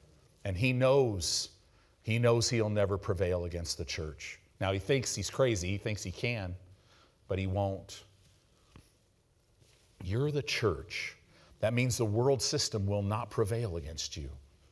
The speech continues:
But you gotta be strong. You gotta, you gotta, you gotta work out, right? The word is near you, even in your mouth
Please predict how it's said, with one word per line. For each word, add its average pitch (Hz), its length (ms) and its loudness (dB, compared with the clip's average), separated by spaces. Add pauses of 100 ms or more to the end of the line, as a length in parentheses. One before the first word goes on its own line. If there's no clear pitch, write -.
(680)
But - 180 0
you 101 60 0
gotta 98 240 0
be 95 120 0
strong. 82 580 -2 (240)
You 82 100 -6
gotta, 90 300 4
you 92 140 0
gotta, 95 280 6 (280)
you 107 60 -2
gotta 110 140 6
work 110 320 2
out, 87 480 -2
right? 98 300 6 (960)
The 101 100 2
word 127 280 8
is 127 160 2
near 127 340 6
you, 101 220 2
even 117 280 2
in 127 120 0
your 123 120 2
mouth 120 580 2